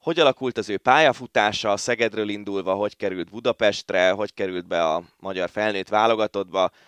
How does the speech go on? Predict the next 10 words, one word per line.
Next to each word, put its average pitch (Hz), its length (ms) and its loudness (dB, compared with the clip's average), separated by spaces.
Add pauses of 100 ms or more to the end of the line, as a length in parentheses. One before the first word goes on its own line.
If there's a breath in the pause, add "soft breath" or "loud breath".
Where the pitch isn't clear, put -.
(260 soft breath)
hogy 92 200 -10
élte 87 260 -4
meg 87 380 -4
a 85 400 -10
rövidpályás 87 560 -6
gyorskorcsolyázás 87 1000 -8
nagy 92 200 -12
sikereit, 110 680 -4 (300 loud breath)
és, 87 480 -8
ö, 90 280 -4